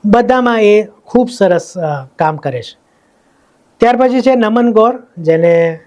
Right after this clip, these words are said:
આપણે બચુભાઈમાં જોયા હતા. Fine again, જરૂરી કામ કરી જાય છે. એ આરોહીનો લવ ઇન્ટરેસ્ટ બન્યા છે. પણ,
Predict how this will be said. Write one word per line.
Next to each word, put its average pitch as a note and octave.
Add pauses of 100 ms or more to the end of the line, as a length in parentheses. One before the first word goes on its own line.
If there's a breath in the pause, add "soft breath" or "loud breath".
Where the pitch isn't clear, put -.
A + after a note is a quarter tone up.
આપણે E3
બચુભાઈમાં F3+
જોયા F3
હતા. F3 (1300)
Fine A#3
again, A#3+ (380)
જરૂરી F#3 (200)
કામ F3
કરી F3+
જાય F3+
છે. F#3+
એ D#3+ (400 soft breath)
આરોહીનો E3
લવ F3
ઇન્ટરેસ્ટ E3+
બન્યા E3+
છે. F3 (1700 soft breath)
પણ, C#4+